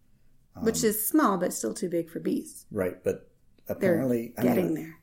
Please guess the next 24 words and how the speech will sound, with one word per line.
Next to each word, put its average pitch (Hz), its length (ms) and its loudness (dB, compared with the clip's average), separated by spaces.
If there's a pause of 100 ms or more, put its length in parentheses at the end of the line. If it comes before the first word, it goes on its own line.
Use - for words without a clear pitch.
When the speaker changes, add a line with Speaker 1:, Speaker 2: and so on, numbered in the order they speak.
Speaker 2:
you 113 140 -4
saw 156 280 2
all 127 240 6
the 110 120 -4 (640)
sensors 139 480 2
that 113 140 4
are 104 100 2
in 127 100 2
just 110 200 -2
that 104 140 -2
two - 140 -2
and 110 80 -4
a - 60 -6
half 104 260 -4
gram 208 400 6
Speaker 1:
Hmm. - 960 -16
Speaker 2:
bit, 131 360 6
and 107 180 -2
they're 113 220 -2 (160)
getting 123 220 2
smaller. 107 580 -2
I 90 40 -6
mean, 107 240 -2
our 104 240 -4